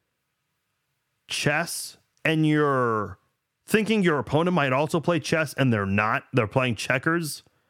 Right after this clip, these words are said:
that's when you know you've got a really good feeling about how things are gonna go. <laughs> That's how bad it is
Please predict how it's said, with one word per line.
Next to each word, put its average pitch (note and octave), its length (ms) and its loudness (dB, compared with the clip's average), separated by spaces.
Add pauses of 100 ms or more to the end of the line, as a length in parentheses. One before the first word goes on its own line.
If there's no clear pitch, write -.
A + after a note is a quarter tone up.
(520)
that's - 460 -2
when D#3+ 200 2
you C#3+ 80 4
know C#3+ 120 2
you've B2 200 2
got B2 120 2
a G#2 60 0
really A2 320 2
good G2+ 160 -2
feeling F2 480 -6
about A#2 240 0
how G#2+ 100 0
things G2+ 240 -2
are G2+ 60 0
gonna F#2 160 -4
go. E2 320 -4 (680)
<laughs> - 680 -18
That's C#3+ 180 2
how C#3 100 0
bad B2+ 260 2
it C3+ 140 2
is G#2+ 420 -2